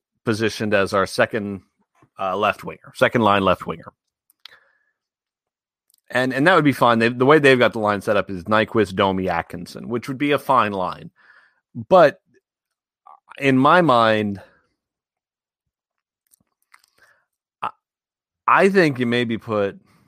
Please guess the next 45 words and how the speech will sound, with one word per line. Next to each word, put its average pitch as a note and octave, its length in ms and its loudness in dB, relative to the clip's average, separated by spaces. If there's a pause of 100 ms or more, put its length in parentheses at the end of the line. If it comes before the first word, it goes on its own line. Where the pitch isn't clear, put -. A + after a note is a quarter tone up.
(340)
Liam A#2+ 300 0
Foudy G2+ 260 0
on F2 80 -4
that F2+ 140 -8
second F#2+ 260 -6
line F2 200 -2
and D#2+ 80 -14
see - 120 -14
how D#2+ 80 -10
that D#2+ 140 -10
goes. - 380 -20 (800)
'Cause B2 100 -10
that E3 160 4
kid F3+ 100 4
has C#3+ 140 4
some G2+ 140 -6
talent. E2 400 -6
That B2+ 160 -4
kid D3 160 -6
can A2+ 140 -6
play. F2+ 340 -6 (400)
That B2+ 120 0
kid D#3+ 140 -2
is A#2 140 -6
fast. - 800 -10 (680)
I A#2 80 -2
mean, A#2+ 160 -4
that's B2 260 -2
the C3 120 -4
big G#2+ 260 -4
thing G#2+ 160 -6
about G2 220 0
him G2 160 -12
for - 100 -20
me. F#2 240 -16
He, D3 240 -10 (880)
excuse A#2+ 320 -6
me, F#2 80 -10
that F#2 160 -12
soda's A2+ 320 -2
getting G#2+ 200 -2
to F#2 60 -6
me F2 120 -8
here. F2 180 -10 (420)
Um, A#2 460 2